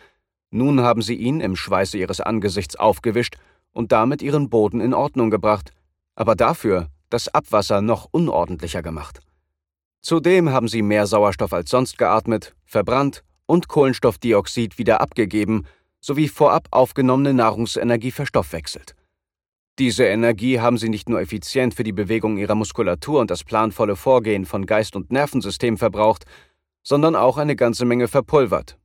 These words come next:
durch unnötige, unbeherrschte Bewegungen, Reibungsenergie und Wärmeabgabe.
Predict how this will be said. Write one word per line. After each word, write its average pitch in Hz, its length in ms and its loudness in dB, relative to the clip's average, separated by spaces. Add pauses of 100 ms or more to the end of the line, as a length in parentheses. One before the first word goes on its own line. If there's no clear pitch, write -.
(100)
durch - 280 -12
unnötige, 107 580 0
unbeherrschte 107 600 0
Bewegungen, 104 680 0 (340)
Reibungsenergie 110 1000 0
und 101 180 -6
Wärmeabgabe. 82 760 -2